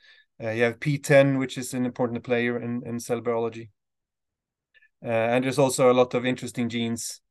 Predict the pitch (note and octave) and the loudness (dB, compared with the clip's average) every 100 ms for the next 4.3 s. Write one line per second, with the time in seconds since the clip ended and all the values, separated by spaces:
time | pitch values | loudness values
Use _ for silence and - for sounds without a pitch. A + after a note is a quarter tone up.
0 | _ _ A2 G#2+ G#2+ A2 - C#3+ B2 - | _ _ -4 -2 -2 -6 -12 -8 -8 -2
1 | B2+ C3 B2+ B2 C3+ B2+ C3 B2 A2+ A#2 | 2 6 6 6 4 0 -2 -4 -4 -4
2 | G#2+ G#2 - - _ _ _ - G#2+ G#2+ | -4 -6 -14 -18 _ _ _ -16 -10 -8
3 | G#2 G2+ A2 A2 G#2+ G2+ E2 G#2 G#2+ - | -6 -6 -4 -4 -6 -8 -12 -14 -14 -8
4 | A2 G2 | -6 -8